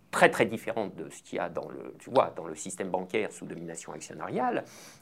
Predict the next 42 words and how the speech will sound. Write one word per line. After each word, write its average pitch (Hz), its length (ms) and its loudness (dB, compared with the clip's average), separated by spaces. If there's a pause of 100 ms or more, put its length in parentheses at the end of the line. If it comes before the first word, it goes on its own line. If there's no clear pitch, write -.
la 87 120 -6
dette, 131 220 0
c'est 156 100 -2
quand 147 100 0
même 202 200 0
quelque 117 260 -2
chose 185 240 -2
qui 104 120 -10
crée - 180 -4
une 104 100 -4
servitude 151 600 -4
et 147 60 0
qui - 160 -6
crée - 160 0
une 180 100 0
obligation 143 540 0
de 143 80 2
remboursement, 113 640 2
donc 190 280 4 (340)
qui 240 540 4
proroge 190 800 12 (520)
les 202 220 10
figures 202 760 4 (360)
cardinales 170 720 6 (340)
du 139 200 4
débiteur 196 520 6
et 156 60 2
du 135 120 -2
créancier. - 600 -6
Ce - 100 -12
que 202 80 8
ne 202 80 8
fait - 120 4
pas, 190 280 10
ce - 160 6
avec 180 200 6
quoi 202 380 6
rompt 185 500 2
la 120 140 4
logique 127 500 0
du 110 120 -4
subventionnement 113 720 -2